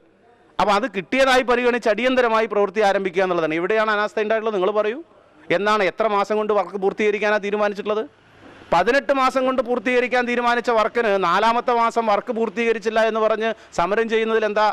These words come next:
അർത്ഥമുള്ളത്? പതിനെട്ടാമത്തെ മാസം പറയുകയാണ് ഇതുവരെ വർക്ക് തുടങ്ങിയിട്ടില്ല എന്ന് പറഞ്ഞാൽ ഓക്കെ, പതിനെട്ട് മാസം കൊണ്ട് ഈ പ്രവൃത്തി പൂർത്തീകരിക്കില്ല എന്ന് ഇവരോട് ആരാണ് പറഞ്ഞത്? എന്ത് അടിസ്ഥാനത്തിലാണ് അത്തരത്തിലുള്ള, ആ, സമര കോപ്രായങ്ങൾ നമ്മുടെ നാട്ടിൽ കാണിക്കുന്നത്?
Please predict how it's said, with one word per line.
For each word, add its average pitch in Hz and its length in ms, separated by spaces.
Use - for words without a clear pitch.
അർത്ഥമുള്ളത്? 220 460
പതിനെട്ടാമത്തെ 269 760
മാസം 247 260
പറയുകയാണ് 214 440
ഇതുവരെ 214 200
വർക്ക് 190 220
തുടങ്ങിയിട്ടില്ല 208 440
എന്ന് 196 160
പറഞ്ഞാൽ 185 280
ഓക്കെ, 143 180
പതിനെട്ട് 220 420
മാസം 240 260
കൊണ്ട് 233 180
ഈ - 80
പ്രവൃത്തി 214 360
പൂർത്തീകരിക്കില്ല 233 680
എന്ന് 220 140
ഇവരോട് 208 280
ആരാണ് 208 320
പറഞ്ഞത്? 208 260
എന്ത് 214 200
അടിസ്ഥാനത്തിലാണ് 220 800
അത്തരത്തിലുള്ള, 208 560
ആ, 160 40
സമര 185 260
കോപ്രായങ്ങൾ 214 720
നമ്മുടെ 208 260
നാട്ടിൽ 202 220
കാണിക്കുന്നത്? 208 440